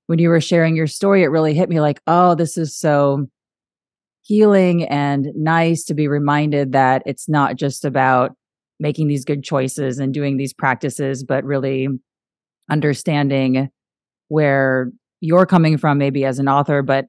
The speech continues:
you know, as readers, understanding where we're coming from in even making these choices to try to parent in a more mindful way or have a better relationship with ourselves in that process." So do you mind explaining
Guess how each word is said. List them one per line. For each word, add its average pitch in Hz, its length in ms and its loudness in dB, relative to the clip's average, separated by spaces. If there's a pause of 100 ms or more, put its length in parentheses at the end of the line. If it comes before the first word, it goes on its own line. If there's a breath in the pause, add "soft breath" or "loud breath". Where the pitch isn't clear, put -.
you 151 120 -6
know, 139 120 -4
as 135 220 -2
readers, 147 580 0
understanding 143 800 -4 (540)
where 165 260 2
we're 151 140 0
coming 180 420 2
from 139 420 0 (100)
in 147 280 -4 (160)
even 180 280 0
making 156 300 -2
these 135 220 -8
choices 147 640 -4
to 135 320 -6
try 143 480 0
to 131 500 -2 (560)
parent 139 520 -2
in 147 120 -4
a 143 40 -2
more 135 260 0
mindful 135 560 -2
way 123 420 -2
or 123 180 -4
have 139 180 -6
a 143 60 -4
better 139 280 -2
relationship 135 640 -6
with 120 140 -6
ourselves 131 560 -6
in 135 60 -8
that 131 140 -8
process." 127 560 -8
So 127 320 -4
do 127 140 -8
you 156 80 -2
mind 147 200 -2
explaining 139 720 -6